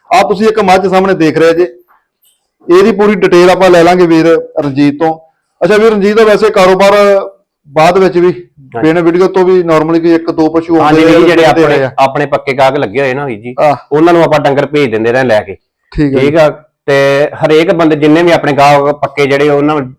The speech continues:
Speaker 2: YouTube ਤੇ ਵੇਖਣਾ ਹੀ ਆ ਆਪਾਂ ਨੂੰ।
Speaker 1: ਹਾਂਜੀ, ਹਾਂਜੀ।
Speaker 2: ਉਹਨਾਂ ਨੂੰ ਆਪਾਂ ਹਰੇਕ ਦਾ, ਇਹ ਨਹੀਂ ਵੀ ਆਪਾਂ ਬੰਦ ਹੀ ਕਰ ਛੱਡਿਆ।
Speaker 1: ਹਾਂਜੀ, ਹਾਂਜੀ।
Speaker 2: ਘਰੇਲੂ ਆਪਾਂ ਇੱਕ ਅੱਧਾ ਡੰਗਰ ਵੇਚਦੇ ਰਹੇ ਆ।
Speaker 1: ਠੀਕ
Speaker 2: ਚਲੋ
Speaker 1: ਹੈ।
Speaker 2: ਹੁਣ ਥੋੜਾ ਜਿਹਾ ਸਮੇਂ ਨਾਲ ਫੇਰ ਹੁਣ ਆਪਾਂ ਲਗਾਤਾਰ ਹੀ ਪਾਇਆ ਕਰਾਂਗੇ ਵੀਡੀਓ।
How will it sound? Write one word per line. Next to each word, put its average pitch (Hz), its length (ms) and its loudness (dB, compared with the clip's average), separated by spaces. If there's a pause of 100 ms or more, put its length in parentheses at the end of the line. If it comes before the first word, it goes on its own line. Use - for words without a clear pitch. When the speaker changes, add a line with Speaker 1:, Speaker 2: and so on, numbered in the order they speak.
(260)
Speaker 2:
YouTube 139 300 -2
ਤੇ 135 80 -4
ਵੇਖਣਾ 131 280 -2
ਹੀ 143 100 0
ਆ 139 60 0
ਆਪਾਂ 113 160 -4
ਨੂੰ। 110 100 -6
Speaker 1:
ਹਾਂਜੀ, 135 460 -6
ਹਾਂਜੀ। - 0 -
Speaker 2:
ਉਹਨਾਂ 156 220 0
ਨੂੰ 175 60 2
ਆਪਾਂ 156 220 0
ਹਰੇਕ 147 220 2
ਦਾ, 151 100 0
ਇਹ 160 200 0
ਨਹੀਂ 165 180 2
ਵੀ 175 80 -2
ਆਪਾਂ 170 160 0
ਬੰਦ 135 220 -2
ਹੀ 143 60 -4
ਕਰ 147 140 -4
ਛੱਡਿਆ। 120 260 -4
Speaker 1:
ਹਾਂਜੀ, 147 480 -8
ਹਾਂਜੀ। - 20 -4
Speaker 2:
ਘਰੇਲੂ 143 340 0
ਆਪਾਂ 143 180 0
ਇੱਕ 139 120 -2
ਅੱਧਾ 143 120 0
ਡੰਗਰ 127 240 -4
ਵੇਚਦੇ 110 280 -2
ਰਹੇ 113 160 -4
ਆ। - 40 -10 (360)
Speaker 1:
ਠੀਕ 147 160 -6
Speaker 2:
ਚਲੋ 156 160 2
Speaker 1:
ਹੈ। 165 40 0
Speaker 2:
ਹੁਣ 143 140 0
ਥੋੜਾ 143 240 2
ਜਿਹਾ 143 480 2
ਸਮੇਂ 135 380 -2
ਨਾਲ 139 120 0
ਫੇਰ 131 200 -2
ਹੁਣ 147 140 -2 (260)
ਆਪਾਂ 127 340 0
ਲਗਾਤਾਰ 127 540 0
ਹੀ 139 60 0
ਪਾਇਆ 120 220 0
ਕਰਾਂਗੇ 123 240 0
ਵੀਡੀਓ। 123 340 -4